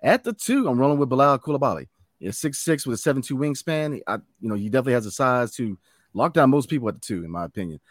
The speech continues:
Um, at three, I'm rolling with Denny Avdia. Obviously, you know, he can defend one through five, but, you know, looking at his size, I'm looking at right now. Where, where you at? Where you at, Denny? Oh, shoot, I done lost Denny. But yeah, I believe he's around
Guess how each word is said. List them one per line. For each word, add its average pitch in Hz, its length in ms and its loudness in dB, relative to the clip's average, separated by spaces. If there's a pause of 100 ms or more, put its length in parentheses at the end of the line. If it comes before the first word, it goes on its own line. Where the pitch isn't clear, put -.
(240)
Um, 135 300 6
at 131 140 0
three, 220 320 -2
I'm 151 100 -2
rolling 156 180 2
with 120 120 0
Denny 147 180 4
Avdia. 151 680 2
Obviously, 131 400 0
you 123 200 0
know, 123 80 4
he 113 140 2
can 147 80 -2
defend 123 280 2
one 123 120 0
through 110 120 -4
five, 131 380 4
but, 117 180 2 (360)
you 175 60 -4
know, 156 80 4
looking 170 200 4
at 165 120 6
his 147 240 2
size, 104 720 2 (280)
I'm 104 180 -4
looking 120 160 -6
at 113 80 -2
right 113 140 -4
now. 117 180 -6
Where, - 300 -10
where - 140 -14
you - 180 -12
at? - 120 -10
Where - 120 -14
you 127 100 -8
at, - 220 -12
Denny? 82 200 -18 (400)
Oh, 135 680 -2
shoot, - 380 -14 (120)
I 87 60 -16
done 127 140 -8
lost 123 240 0
Denny. 101 180 -2 (260)
But 160 160 8
yeah, 170 100 8
I 175 40 8
believe 196 240 0
he's 185 140 2
around 156 240 2